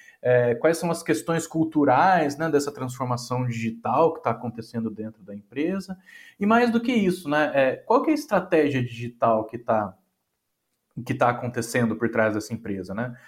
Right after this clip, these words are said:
É, tá, está caminhando pro lado de uma plataforma aberta ou vai inovar primeiro dentro de casa, levar soluções pro mercado ainda to-,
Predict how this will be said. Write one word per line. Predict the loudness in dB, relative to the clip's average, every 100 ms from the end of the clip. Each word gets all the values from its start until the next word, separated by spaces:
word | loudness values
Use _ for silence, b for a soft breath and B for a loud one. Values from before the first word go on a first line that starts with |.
| B B B 2
É, | 4 4 2 0 -4 -8 b b b -4
tá, | -4 -4 -10
está | -14 0 4 6 4 2
caminhando | -2 -2 2 2 4 4 2 0 -2
pro | 0 4
lado | 4 4 0
de | -4
uma | -4 -4
plataforma | -6 -6 -6 -4
aberta | 0 4 6 6 2 2 4 4
ou | 4 4 4 2 -2 -6 _
vai | -18 0 2 2
inovar | -2 0 2 2
primeiro | 0 -4 -2 -2
dentro | -2 -4 -6
de | -16
casa, | _ 0 2 4 2 0
levar | 0 0 -4
soluções | -2 -6 -6 -4 0 0 -2
pro | -6 -2
mercado | -2 -2 0 2 2
ainda | -2 -4
to-, | -4 -6